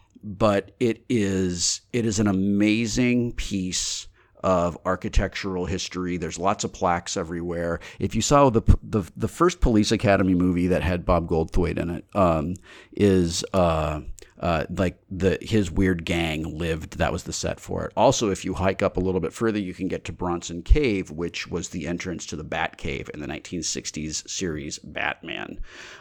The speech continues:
Um, and, uh, and it's a, it's a really cool place. Now the Los Angeles Zoo is a little bit closer to Glendale, and it's a, it's a much nicer zoo, and it's, it's, it's really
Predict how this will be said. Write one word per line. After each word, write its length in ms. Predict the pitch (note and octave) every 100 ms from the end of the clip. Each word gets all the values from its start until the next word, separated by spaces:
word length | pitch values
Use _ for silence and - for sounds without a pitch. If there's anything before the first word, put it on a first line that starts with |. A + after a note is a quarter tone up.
| -
Um, 560 | G2+ F#2 E2+ E2 E2 - - - _ _ _ _ - - -
and, 420 | - G#2 G2+ G2
uh, 380 | F#2 G2+ F2 E2+
and 140 | A#2 A#2
it's 160 | A2
a, 120 | B2+ C3+
it's 140 | D3+
a 40 |
really 220 | C3+ B2+ A2
cool 220 | A2+ F#2+
place. 260 | F#2+ F2
Now 280 | G#2 A#2+ C#3
the 100 | B2+
Los 240 | G#2 F2 G#2
Angeles 400 | F#2+ F#2 F#2 -
Zoo 380 | F#2 F2+ F2 - - - -
is 440 | G2 F2 E2 - G2+
a 60 |
little 180 | G2 F#2+
bit 140 | E2+
closer 320 | - F#2 - F2
to 80 |
Glendale, 600 | D#2 D#2+ E2 D#2+ D#2+ D#2 -
and 160 | F2
it's 160 | E2 -
a, 200 | D#2 D#2 -
it's 140 | -
a 60 | E2+
much 300 | D#2+ - -
nicer 600 | F2 E2 E2 F2 D#2+ - -
zoo, 280 | E2+ D#2+ E2+
and 80 |
it's, 240 | E2 - -
it's, 360 | - G1+ - -
it's 200 | - -
really 260 | - -